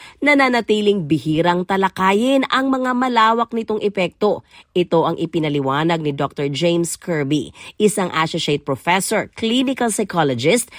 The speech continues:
director of the clinical programs at co-director of the Compassionate Mind Research Group sa University of Queensland.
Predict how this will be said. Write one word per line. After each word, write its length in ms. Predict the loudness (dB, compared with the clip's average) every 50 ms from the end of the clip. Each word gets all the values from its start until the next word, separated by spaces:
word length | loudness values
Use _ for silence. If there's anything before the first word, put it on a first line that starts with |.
| -18 -10 -2
director 640 | 2 2 4 4 4 2 0 0 -2 0 0 0 0
of 160 | -2 -2 -2
the 80 | -4 -2
clinical 400 | 0 2 2 2 2 2 0 -2
programs 800 | -2 0 2 4 4 4 4 4 4 4 4 2 0 -2 -4 -4 -6 -12 -8 -2 -2
at 160 | -2 -2 0 2 2
co-director 800 | 4 4 4 4 4 4 2 0 -2 _ -2 0 0 0 0 0
of 160 | -2 -2 -2
the 80 | -2
Compassionate 720 | -4 -2 -4 -4 0 0 0 0 0 0 -2 -2 -2 -2 -4
Mind 240 | -4 -4 -4 -4 -4
Research 560 | -4 -2 -2 -2 -2 -2 -2 -2 -2 -4 -6
Group 400 | -2 0 2 2 2 0 -2 -8 -20 -20 -14 -8 -4
sa 160 | 0 2 2
University 640 | 4 2 2 2 2 0 0 0 -2 -4 -2 -4 -2 0
of 240 | 0 0 0 0 -2 -2 0
Queensland. 720 | 2 2 2 2 2 2 2 4 4 2 2 0 -4